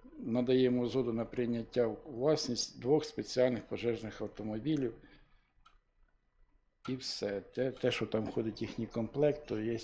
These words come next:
як кажуть, їхнє спеціаль-, е, ну, спеціальне обладнання цього автомобіля. Це для місцевої пожежної охорони, яку планується створювати.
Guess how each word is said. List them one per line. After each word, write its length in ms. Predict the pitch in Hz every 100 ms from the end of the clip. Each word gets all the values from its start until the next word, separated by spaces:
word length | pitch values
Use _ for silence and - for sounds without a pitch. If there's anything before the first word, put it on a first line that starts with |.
| - 123
як 140 | 107
кажуть, 400 | - 107 104 -
їхнє 300 | 123 - 113
спеціаль-, 500 | - 120 - 117 120 - 127
е, 180 | 113 113
ну, 280 | 113 98 -
спеціальне 500 | - 117 165 147 117
обладнання 600 | 95 95 95 101 110 113
цього 280 | - 104 107 -
автомобіля. 580 | 104 - 98 95 101 - - _ _ _ _ _ _ _ _ _ _ _ _ _ _ _ _ _ _
Це 180 | - 160
для 320 | 123 123 123
місцевої 540 | 117 113 - 143 120
пожежної 560 | - 104 117 113 113 104
охорони, 460 | - 110 101 98
яку 220 | 98 - 104
планується 520 | 101 110 113 - -
створювати. 640 | - 104 92 98 95 -